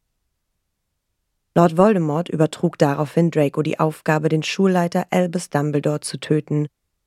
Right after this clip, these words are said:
um die Familie Malfoy für das Versagen von Dracos Vater zu bestrafen. Jahr sechs.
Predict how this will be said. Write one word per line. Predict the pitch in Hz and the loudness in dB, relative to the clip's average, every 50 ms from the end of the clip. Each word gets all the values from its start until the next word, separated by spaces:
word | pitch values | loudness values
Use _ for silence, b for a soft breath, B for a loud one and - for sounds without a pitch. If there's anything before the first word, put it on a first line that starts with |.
| _ - | _ 2
um | - 175 156 | 4 4 4
die | 156 | 4
Familie | - - 151 160 170 190 196 202 196 | 2 0 2 2 4 4 4 2 2
Malfoy | 180 156 147 151 147 139 - - 147 143 143 147 | 2 0 0 -2 -4 -4 -4 -4 -2 -2 -2 -4
für | - - 151 | -4 -2 -2
das | 139 143 135 | -2 -2 -4
Versagen | - - 143 135 143 131 127 135 139 147 | -4 -4 -4 -2 0 -2 -2 -2 -4 -6
von | 143 - - 151 143 | -6 -2 -2 -2 0
Dracos | - 147 139 - - 156 147 - | 0 -2 -4 -4 -4 -6 -6 -6
Vater | - - 120 104 - 113 120 - | -6 -6 -6 -6 -6 -8 -10 -8
zu | - - | -6 -6
bestrafen. | 143 151 - - - - - - - - - - - _ _ _ _ _ _ _ _ _ _ _ _ _ _ _ _ _ _ _ _ _ _ _ _ _ _ _ _ _ _ _ _ _ _ _ _ _ _ _ _ _ _ _ _ _ _ _ _ _ _ _ _ | -4 -4 -4 -6 -6 -8 -8 -8 -10 -12 -16 -18 -18 _ _ _ _ _ _ _ _ _ _ _ _ _ _ _ _ _ _ _ _ _ _ _ _ _ _ _ _ _ _ _ _ _ _ _ _ _ _ _ _ _ _ _ _ _ _ _ _ _ _ _ _
Jahr | - 165 180 190 208 220 208 | 0 2 2 2 0 -2 -4
sechs. | 160 131 117 95 - - - - - - | -4 -6 -6 -6 -8 -10 -14 -14 -14 -16